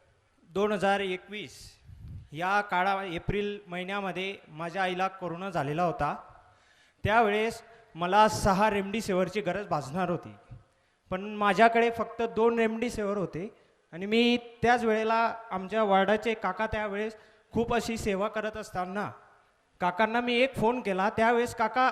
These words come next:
इगतपुरीला होते. काका म्हणे, "बेटा, मी तर आता इथे नाही आहे, पण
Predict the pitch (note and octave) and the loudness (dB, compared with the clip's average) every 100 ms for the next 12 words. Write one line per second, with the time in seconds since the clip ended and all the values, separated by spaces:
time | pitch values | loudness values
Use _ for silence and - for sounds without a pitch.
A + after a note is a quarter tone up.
0 | - A3 B3+ B3+ A#3+ A#3 A#3 F#3+ - A#2+ | 0 4 4 6 4 6 4 4 -2 -10
1 | - - - - - _ _ _ _ - | -12 -12 -12 -16 -20 _ _ _ _ -4
2 | F3+ A#3 A3+ G#3+ A3 G3 G#3 A#3+ A#3 B3+ | 0 2 2 2 0 0 0 0 -2 -8
3 | C4+ - _ _ _ G3+ G#3+ G#3+ A3 A3 | -12 -20 _ _ _ -4 -2 0 -2 2
4 | A#3+ A#3 A#3 - G3 G#3 C4 G3+ D3+ F#3 | 4 4 0 -10 -12 -4 0 2 2 0
5 | A#3+ - - - G#3+ C4+ | -2 -8 -12 -6 -6 -6